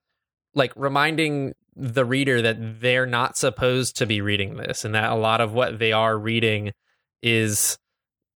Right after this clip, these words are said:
i-, in no way, shape, or form for your consumption. And, like, that's also signaling the book is, like,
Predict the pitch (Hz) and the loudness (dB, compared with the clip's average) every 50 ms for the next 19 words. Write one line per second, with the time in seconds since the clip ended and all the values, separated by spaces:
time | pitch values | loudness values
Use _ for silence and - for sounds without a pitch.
0 | _ - - - - - - - 143 - - 143 139 127 127 131 131 135 143 139 | _ -20 -20 -20 -18 -10 -4 -2 0 0 2 0 0 0 0 2 2 2 2 2
1 | 135 131 131 127 - - 127 127 - 131 120 - - 127 123 120 120 113 110 - | 2 2 0 0 -2 0 -2 0 0 -2 -4 -2 -2 0 0 0 0 -2 -4 -6
2 | - - - 123 123 123 123 120 120 120 113 117 120 120 120 - - 117 107 - | -8 -6 -2 0 2 4 4 2 2 0 0 2 0 0 -2 -2 -4 -2 -2 0
3 | - 117 120 - - - 170 175 180 185 - 131 123 117 113 117 110 110 110 - | 0 0 -2 -2 -2 -2 -2 0 -2 -2 0 0 0 0 2 2 2 2 2 0
4 | - _ _ _ - 143 127 - _ _ _ 127 135 131 127 123 123 - 131 131 | -4 _ _ _ -20 -20 -20 -20 _ _ _ -2 0 0 0 0 -4 -4 0 0
5 | 131 - 143 131 - 127 120 120 117 117 113 104 - 107 - 175 175 175 - 147 | 0 0 0 0 0 0 0 0 -2 -2 -2 -4 -4 -2 0 0 0 0 -2 -4
6 | 127 120 127 117 - - | 0 2 0 0 0 -4